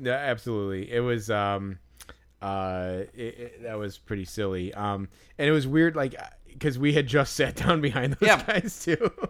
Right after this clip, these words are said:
Speaker 1: <laughs> I
Speaker 2: We
Speaker 1: don't know
Speaker 2: did,
Speaker 1: if he was
Speaker 2: like
Speaker 1: Yeah, I don't know if he was, like, mad that we sat behind him and maybe that was his way of acting out or something, but, uh,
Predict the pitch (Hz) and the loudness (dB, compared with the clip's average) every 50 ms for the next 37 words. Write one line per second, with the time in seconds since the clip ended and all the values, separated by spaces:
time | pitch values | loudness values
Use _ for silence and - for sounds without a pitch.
0 | - _ - - - - - - 180 196 180 - - 151 170 185 190 190 202 202 | -10 _ -16 -16 -16 -16 -16 -12 -10 -10 -10 0 2 4 6 6 8 8 8 8
1 | 170 - 190 185 175 165 151 139 135 - - - - - - - - - - - | 6 4 2 2 2 4 2 2 0 0 -4 -16 -20 -20 -20 -20 -20 -20 -20 -20
2 | - - - - - _ - 160 147 - - 151 170 180 190 175 196 202 180 156 | -20 -20 -20 -20 -20 _ -2 -2 0 0 0 0 2 2 2 2 2 0 2 2
3 | 175 143 117 107 107 117 123 135 147 147 147 139 131 123 - 135 131 131 - 143 | 2 0 0 -2 -2 2 2 2 4 4 4 2 2 0 0 0 0 2 2 2
4 | 147 156 160 160 160 151 143 135 131 127 123 123 123 120 117 120 110 110 120 117 | 2 2 2 2 2 0 0 2 2 4 4 4 4 2 0 -4 -2 2 2 4
5 | 117 110 104 113 110 107 107 - 107 107 110 113 123 131 139 127 - 151 143 139 | 4 4 2 -2 -4 -6 -6 -6 -6 -2 0 0 0 0 0 -2 -4 -6 -4 -2
6 | 151 147 143 123 113 107 104 - - 107 104 101 101 98 262 220 165 | -2 -2 0 0 0 0 0 0 0 0 0 0 2 4 4 4 4